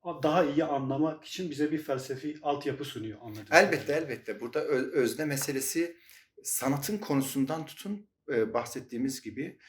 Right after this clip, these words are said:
Speaker 2: tüm, e, insani olan çalışmaların içerisindeki herhangi bir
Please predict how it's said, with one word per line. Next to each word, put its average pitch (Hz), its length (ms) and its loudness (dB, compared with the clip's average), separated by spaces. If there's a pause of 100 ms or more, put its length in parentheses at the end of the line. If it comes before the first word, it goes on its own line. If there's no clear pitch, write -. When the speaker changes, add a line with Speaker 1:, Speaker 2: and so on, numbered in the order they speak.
(400)
Speaker 2:
tüm, 165 240 -2
e, 123 520 4
insani 131 480 0
olan 135 260 2
çalışmaların 131 1200 -2
içerisindeki 120 800 -2
herhangi 135 480 0
bir - 380 -2